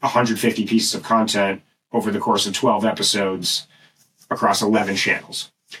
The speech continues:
So anyway, I believe, I mean, I put my whole career on the line for this, and I'm, I'm building a company, a, a platform for this, that founders should be, number one, like, do the podcast, right? Be a thought leader and ask great questions and, like,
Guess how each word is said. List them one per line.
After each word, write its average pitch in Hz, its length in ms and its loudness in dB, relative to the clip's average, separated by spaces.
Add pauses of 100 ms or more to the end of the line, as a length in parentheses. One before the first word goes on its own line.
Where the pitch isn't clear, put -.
So 160 160 2
anyway, 139 340 2 (720)
I 170 200 4
believe, 120 400 0
I - 20 -4
mean, 117 120 0
I 131 80 2
put 139 100 -2
my 127 100 4
whole 135 260 4
career 143 360 4
on 123 80 4
the 110 80 4
line 98 200 2
for 104 120 -2
this, 110 240 0
and 104 80 -2
I'm, 101 180 -2
I'm 104 140 -4
building 113 320 4
a 98 60 -2
company, 113 520 2
a, 220 280 -6
a - 20 -10
platform 107 600 -2
for 101 140 -4
this, 98 400 0
that - 300 -2 (1120)
founders 135 400 6
should 151 280 4
be, 131 380 4 (480)
number 156 260 4
one, 135 320 4
like, 104 200 -12 (480)
do 160 100 4
the 135 80 6
podcast, 110 600 0
right? 113 300 0 (440)
Be 139 120 8
a 131 40 4
thought 131 300 2
leader 135 200 6
and 131 140 2
ask 135 260 2
great 123 180 2
questions 131 640 4
and, 107 80 0
like, 90 200 -6